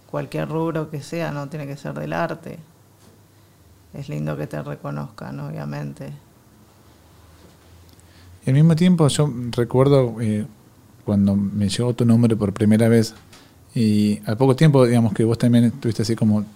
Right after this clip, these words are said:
Speaker 2: tu acercamiento al rock, si se quiere, que es algo que no duró mucho, ¿no? O sea, es algo que vos también, o sea, si ahora te escucho en esta conversación, es como que preferiste no ahondar en eso, porque como fue algo que ya hiciste, preferiste buscar a-,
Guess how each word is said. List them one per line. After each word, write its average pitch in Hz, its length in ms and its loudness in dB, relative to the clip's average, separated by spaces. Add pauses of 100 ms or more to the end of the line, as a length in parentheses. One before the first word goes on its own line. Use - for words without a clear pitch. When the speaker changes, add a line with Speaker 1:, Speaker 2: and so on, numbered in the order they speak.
(680)
Speaker 2:
tu 120 100 2
acercamiento 123 540 2
al 117 100 2
rock, 127 300 2
si - 160 -6
se 101 160 -2
quiere, 120 360 0
que 131 100 -2
es - 100 -2
algo 147 140 4
que 131 100 2
no 131 140 4
duró 160 220 6
mucho, 113 260 2
¿no? 123 120 0
O 135 40 0
sea, 131 140 0
es 120 100 -2
algo 135 160 2
que 127 80 2
vos 127 180 0
también, 123 280 2
o - 20 -2
sea, 104 200 -2
si 110 320 -4
ahora 120 240 -2
te 113 80 -6
escucho 123 480 0
en 117 120 2
esta 110 160 -2
conversación, 110 540 0
es 120 60 -2
como 107 260 0
que 98 200 -2 (400)
preferiste 117 680 2
no 120 260 4
ahondar 123 280 4
en 123 140 2
eso, 135 200 -2
porque 107 280 -6
como 107 200 0
fue 117 180 -2
algo 113 180 0
que 101 160 -2 (160)
ya - 100 0
hiciste, 123 440 2
preferiste 101 420 -2
buscar 110 340 2
a-, 107 160 2